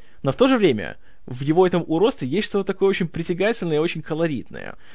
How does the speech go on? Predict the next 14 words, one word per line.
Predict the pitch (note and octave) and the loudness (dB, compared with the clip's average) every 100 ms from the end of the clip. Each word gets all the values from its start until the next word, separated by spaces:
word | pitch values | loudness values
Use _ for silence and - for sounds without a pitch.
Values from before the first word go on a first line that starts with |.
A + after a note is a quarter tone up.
| - | -16
И | - C3+ | -4 -4
тут, | - G#3 | 0 0
опять-таки, | G3+ F#3+ E3 C3+ - A#2+ A#2 | 2 4 4 2 -4 -2 -2
Стэн | - D#3+ D#3+ | 0 0 2
Уинстон | D3 E3 D3 | 0 -2 -4
со | - | -6
своей | - C#3+ | -2 0
командой | D3+ D3+ E3 C#3 | 0 0 2 0
поработал | - B2+ B2+ C#3+ D#3 C3 | 0 0 2 2 2 2
на | A#2 A#2+ C3 | 0 2 2
все | B2 - | 0 -2
пять | D3 C3+ | 2 2
с | - | 0
плюсом. | A2 F2 - C2 | -10 -10 -10 -12